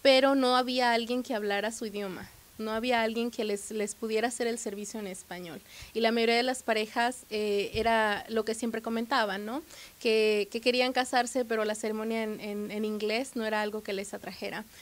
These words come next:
Entonces, am, decidí, desa-, decidí sacar la licencia para poder ayudar a todo este, a todas estas parejas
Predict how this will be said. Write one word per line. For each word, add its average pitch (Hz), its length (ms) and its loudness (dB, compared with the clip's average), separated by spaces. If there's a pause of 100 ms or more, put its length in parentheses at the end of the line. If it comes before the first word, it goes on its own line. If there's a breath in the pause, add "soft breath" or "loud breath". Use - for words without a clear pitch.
(160 loud breath)
Entonces, 220 920 0
am, 202 680 -4
decidí, 214 680 -4
desa-, 214 340 -4
decidí 226 380 -4
sacar 226 320 -2
la 220 100 0
licencia 233 460 -4
para 220 220 -6
poder 208 260 -4
ayudar 214 300 0
a 202 80 -4
todo 214 220 -4
este, 226 340 -8
a 208 100 -6
todas 208 240 -8
estas 233 300 -8
parejas 247 420 -2